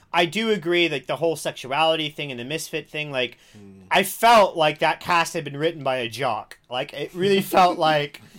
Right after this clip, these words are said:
Speaker 1: "Oh, thanks. Like, let's just pick on the weirdos,
Speaker 2: Yeah.
Speaker 1: you know, for
Speaker 2: But,
Speaker 1: what you're
Speaker 2: but,
Speaker 1: doing."
Speaker 2: but
Speaker 1: And
Speaker 2: one, one of the things that I like, for example, story-wise, was the element of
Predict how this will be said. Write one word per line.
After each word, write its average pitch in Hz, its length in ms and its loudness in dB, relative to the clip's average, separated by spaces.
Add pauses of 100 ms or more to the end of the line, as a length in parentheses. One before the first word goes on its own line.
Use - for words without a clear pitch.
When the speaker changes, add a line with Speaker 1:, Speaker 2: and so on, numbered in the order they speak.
(260)
Speaker 1:
"Oh, 202 200 8
thanks. 180 680 2
Like, 156 200 0
let's 208 200 4
just 247 160 -6
pick 226 140 -2
on 214 140 4
the 180 80 2
weirdos, 160 840 2
Speaker 2:
Yeah. 110 220 -8
Speaker 1:
you 165 80 0
know, 160 120 6
for 180 100 -2
Speaker 2:
But, 165 100 6
Speaker 1:
what 170 140 4
you're 175 100 4
Speaker 2:
but, 170 40 6
Speaker 1:
doing." 165 180 4
Speaker 2:
but 180 100 4
Speaker 1:
And 151 100 -2
Speaker 2:
one, 202 140 2 (140)
one 185 140 0
of 190 60 -2
the 185 80 -4
things 170 280 -8
that 151 80 -4
I 147 80 0
like, 151 260 -2
for 131 120 -10
example, 113 460 -10
story-wise, 90 880 -8
was 98 240 -12
the 110 140 -10
element 117 420 -10
of 98 200 -8